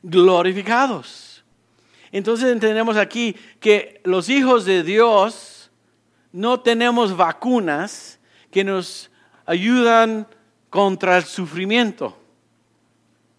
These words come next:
Más bien, vamos a sufrir por Cristo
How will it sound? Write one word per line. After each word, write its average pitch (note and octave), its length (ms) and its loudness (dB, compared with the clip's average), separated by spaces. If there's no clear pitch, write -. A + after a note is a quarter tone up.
Más D#3 340 -6
bien, G#3 480 -8
vamos D3 340 -6
a C#3 100 -14
sufrir B2+ 420 -16
por A2 220 -18
Cristo B2 520 -16